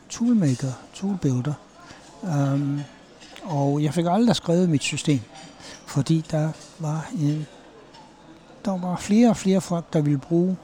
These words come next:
C ved classes, øh, som de hed i begyndelsen,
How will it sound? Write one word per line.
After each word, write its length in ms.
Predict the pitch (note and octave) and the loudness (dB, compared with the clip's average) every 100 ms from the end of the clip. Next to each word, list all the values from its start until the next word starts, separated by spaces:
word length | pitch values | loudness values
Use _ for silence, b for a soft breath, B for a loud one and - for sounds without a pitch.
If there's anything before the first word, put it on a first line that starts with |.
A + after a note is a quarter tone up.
| - - - | -14 -12 -4
C 260 | F3 D#3+ D3+ | 2 2 0
ved 80 | - | -4
classes, 680 | D3+ D#3 D3 D#3+ D3+ - - - - | -2 -2 0 -2 -2 -4 -6 -10 -4
øh, 200 | D3 C#3 | -2 -2
som 180 | - C3+ | -2 -6
de 80 | - | -4
hed 240 | D3+ D#3 | -4 -4
i 20 | C3+ | -6
begyndelsen, 600 | - E3+ E3+ D#3+ - | -4 -2 0 -2 -2